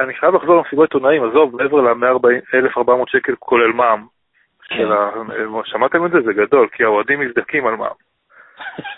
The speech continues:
Speaker 2: <laughs> כן.
Speaker 1: זה אחד ה-, אחד הדברים הגדולים. אז, אה, מעבר לעניין הזה, לא, לא שמענו מספיק,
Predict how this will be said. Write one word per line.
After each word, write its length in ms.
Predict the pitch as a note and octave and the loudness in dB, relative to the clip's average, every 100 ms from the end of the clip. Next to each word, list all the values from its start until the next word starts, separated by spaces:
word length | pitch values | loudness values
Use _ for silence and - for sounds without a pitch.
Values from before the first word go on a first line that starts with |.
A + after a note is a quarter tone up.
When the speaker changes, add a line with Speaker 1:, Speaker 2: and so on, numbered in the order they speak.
| - A#5+ - - - A#3 - - | -10 -8 -8 -10 -10 -10 -10 -14
Speaker 2:
<laughs> 140 | - - | -10 -4
כן. 240 | C#3 C#3 | -2 -2
Speaker 1:
זה 60 | B2+ | -4
אחד 240 | A#2 A2+ | -2 2
ה-, 60 | A2+ | 0
אחד 280 | - A#2 | 0 -4
הדברים 320 | A#2 A2 A2+ A#2 | -2 -2 -4 -6
הגדולים. 440 | - A2 C#3+ D3+ - - - - - - | -4 -2 -2 -8 -14 -20 -20 -20 -12 -4
אז, 180 | A#2 | -2
אה, 220 | G#2+ A2+ A2+ | 0 -2 2
מעבר 260 | C#3 G3+ | 2 4
לעניין 260 | F#3+ G3 G#3+ | 4 4 2
הזה, 160 | G3+ B3 F3 | 4 6 6
לא, 380 | C3 B2 F3+ - | 6 6 4 4
לא 580 | A#2+ A#2+ G#3 F4 C4+ G#3 | 4 6 6 6 4 2
שמענו 920 | - C#3 B2+ C3 B2+ A#2+ A#2 A2+ A2+ - | 0 -2 0 -2 -2 -2 -2 -2 -4 -8
מספיק, 600 | A#2 - D4+ - - | -12 -6 -2 -2 -4